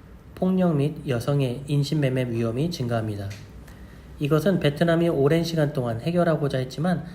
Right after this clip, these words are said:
아직 해결하지 못한 문제입니다. 총인구 가족계획부는 이천이십일 년에서 이천이십오 년 동안 출생 시 성비를 점진적으로 자연 균형으로 되돌리는 것이 목표이며,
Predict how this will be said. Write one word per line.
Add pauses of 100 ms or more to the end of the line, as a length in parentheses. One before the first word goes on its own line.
(160)
아직
해결하지
못한
문제입니다. (720)
총인구
가족계획부는
이천이십일
년에서
이천이십오
년
동안 (440)
출생
시 (460)
성비를
점진적으로
자연
균형으로
되돌리는
것이
목표이며,